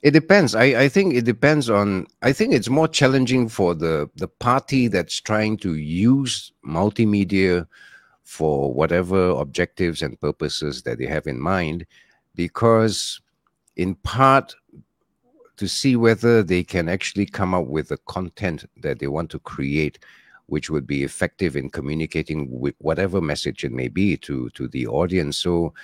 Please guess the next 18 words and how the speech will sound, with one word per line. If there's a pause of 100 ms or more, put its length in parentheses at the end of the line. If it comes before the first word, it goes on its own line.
(400)
I,
I
guess
if
you're,
you're
looking
at
that
challenge,
then (480)
we
would
probably
go
into
the (320)
creative